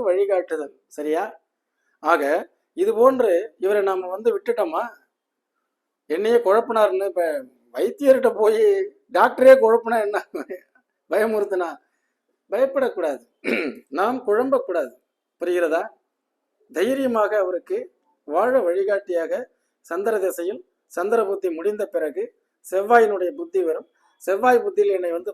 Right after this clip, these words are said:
பார்த்தால் உங்களுக்கு ஏ-, ஏழு குடையவன் லக்னம், லக்னம் ஏறி நின்று அழகாக தொழிலை எவ்வாறு செய்ய வேண்டும், எந்த தொழில் என்று நாம தீர்மானிச்சு அவர்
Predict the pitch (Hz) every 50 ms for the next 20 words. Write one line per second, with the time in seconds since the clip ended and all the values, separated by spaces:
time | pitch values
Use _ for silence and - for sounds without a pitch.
0 | 170 170 170 165 - - 165 190 233 - _ _ _ _ _ _ - - 190 202
1 | 196 190 185 180 165 165 165 151 160 170 175 196 220 240 254 247 240 - 214 196
2 | 190 180 170 180 220 262 _ _ _ _ _ _ _ - 143 147 175 175 240 240
3 | 247 240 233 220 175 175 180 175 175 - - 247 220 214 214 214 220 208 185 180
4 | 175 170 - 185 240 269 - _ _ _ _ _ _ - 165 190 220 226 226 214
5 | 202 190 226 240 - 196 196 220 233 233 214 190 180 190 208 208 202 170 - -
6 | 185 190 185 180 175 175 185 247 349 _ _ _ _ _ _ - - 190 - 262
7 | 247 - - - 214 208 392 - - 370 339 285 320 339 _ _ _ _ _ -
8 | 190 180 175 165 - 202 247 269 262 240 233 214 208 196 - - 240 277 262 233
9 | 185 175